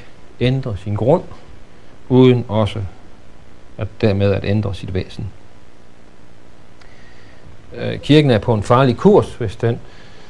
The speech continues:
vil være autonom, og ikke længere vil være Guds kirke med alt, hvad det betyder. Altså det første afsnit her. Den er også på en farlig kurs, hvis evangeliet om den korsfæstede Jesus ikke længere står centralt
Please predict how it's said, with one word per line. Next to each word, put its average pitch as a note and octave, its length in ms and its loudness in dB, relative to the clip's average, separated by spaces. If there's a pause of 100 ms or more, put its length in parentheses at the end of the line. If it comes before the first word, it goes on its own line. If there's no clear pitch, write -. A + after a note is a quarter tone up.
(260)
vil A2 140 0
være A2 120 4
autonom, A#2 680 4 (920)
og B2 140 2
ikke B2+ 140 2
længere B2 240 6
vil G#2 120 2
være F#2+ 120 2
Guds A#2+ 260 2
kirke A#2 360 2
med G#2+ 100 0
alt, A#2+ 140 0
hvad G#2+ 100 -8
det B2 120 -2
betyder. B2 320 -2 (680)
Altså F2+ 260 -2
det F#2 120 -4
første A2+ 320 6
afsnit G2+ 320 2
her. - 220 2 (2250)
Den B2+ 80 6
er C#3 40 12
også D#3+ 120 10
på D#3 60 8
en C3+ 80 10
farlig C#3+ 340 8
kurs, F#3 360 8
hvis B2+ 240 -2
evangeliet B2 460 2
om G2+ 140 4
den G#2 120 -2
korsfæstede B2 760 2
Jesus B2 380 -2
ikke C3 160 -4
længere B2 240 2
står A2 200 -2
centralt G#2+ 680 -4